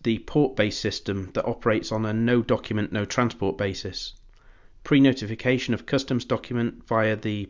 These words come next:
port community system of port base is mandatory at all ro-ro ferry terminals in the Netherlands. If pre-notification is not completed, the transporter will not be granted permission to board. Pre-notification can be completed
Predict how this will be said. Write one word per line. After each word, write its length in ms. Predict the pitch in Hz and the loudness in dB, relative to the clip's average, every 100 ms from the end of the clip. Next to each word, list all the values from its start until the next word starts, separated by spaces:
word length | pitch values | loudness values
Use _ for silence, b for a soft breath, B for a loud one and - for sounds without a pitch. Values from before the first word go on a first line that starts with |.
| - | -4
port 240 | 123 - | 0 0
community 460 | - 101 113 - 101 | -2 0 0 -2 -4
system 440 | 110 - 117 113 | -4 -2 0 0
of 180 | 104 - | -2 -8
port 260 | - 107 - | -4 -4 -2
base 300 | 101 101 - | -4 -6 -8
is 140 | 98 | -6
mandatory 960 | 113 110 107 - 123 123 - 98 98 - | -2 0 0 0 0 0 -2 -2 -2 -6
at 140 | - - - | -12 -10 0
all 300 | 123 113 107 | 2 2 2
ro-ro 340 | 113 107 98 | 2 2 0
ferry 280 | 92 98 98 | 0 -2 -2
terminals 480 | - 101 98 98 92 | -4 -4 -2 -4 -4
in 80 | 101 | -2
the 80 | |
Netherlands. 600 | 104 104 95 90 87 - - - b b b b b b - | 0 -2 -2 -6 -8 -12 -14 -20 b b b b b b -6
If 180 | - | -4
pre-notification 840 | - 139 139 127 120 117 123 120 117 | 2 6 6 4 -2 2 2 2 0
is 100 | 110 | 0
not 160 | 113 - | -2 -2
completed, 720 | 107 - 156 147 - 107 - | -8 0 0 2 -2 -6 -6
the 80 | - | -14
transporter 600 | - 113 110 - 110 - | -8 -6 -6 -2 -2 -2
will 120 | 113 107 | -4 0
not 300 | 123 123 113 | 0 0 -4
be 80 | |
granted 420 | 98 110 107 110 - | 0 0 0 -6 -8
permission 360 | 107 98 101 | -6 -4 -4
to 100 | - | -4
board. 400 | 95 107 92 87 - - - - - - b b b b b b | -2 0 0 -6 -14 -20 -20 -20 -20 -20 b b b b b b
Pre-notification 880 | - 139 127 113 120 - 143 135 110 | 4 6 6 2 -4 2 2 2 -2
can 300 | - 151 147 | -2 0 2
be 160 | 127 107 | 2 -2
completed 680 | - 101 - 101 - 107 | -2 -4 -2 -4 -2 -8